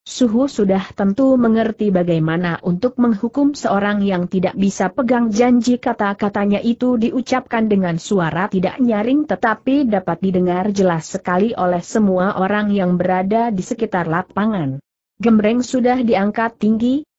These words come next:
hanya tinggal menunggu perintah untuk dipukul. Pada saat itu, banyak di antara penonton yang merasa kecewa, sebab dianggapnya Ho Hei Hang tidak berani memenuhi janji,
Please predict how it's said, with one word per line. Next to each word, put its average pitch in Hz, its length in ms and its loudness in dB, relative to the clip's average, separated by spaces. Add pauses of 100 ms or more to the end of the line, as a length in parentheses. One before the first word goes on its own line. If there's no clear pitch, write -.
hanya 196 320 2
tinggal 180 560 0 (480)
menunggu 233 480 2
perintah 202 560 -2
untuk 185 320 -2
dipukul. 160 720 -2 (400)
Pada 208 320 2
saat 214 400 -4
itu, 202 400 0 (160)
banyak 214 560 0
di 226 120 0
antara 190 480 -2
penonton 196 520 0
yang 214 200 0
merasa 175 480 -2
kecewa, 214 640 -2 (160)
sebab 240 480 0
dianggapnya 202 800 0
Ho 254 160 0
Hei 240 240 2
Hang 220 240 -2
tidak 208 320 0
berani 180 480 0
memenuhi 196 480 2
janji, 175 560 -2